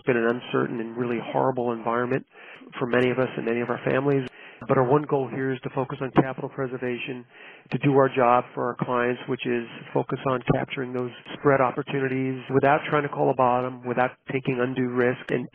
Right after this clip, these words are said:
put money to work. Because when we go through periods of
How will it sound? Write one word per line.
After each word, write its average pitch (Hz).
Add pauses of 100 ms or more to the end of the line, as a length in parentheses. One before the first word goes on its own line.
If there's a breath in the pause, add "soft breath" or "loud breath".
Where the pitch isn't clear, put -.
put 165
money 139
to 135
work. 123
Because 139
when 135
we 135
go 151 (220)
through 151
periods 143
of 139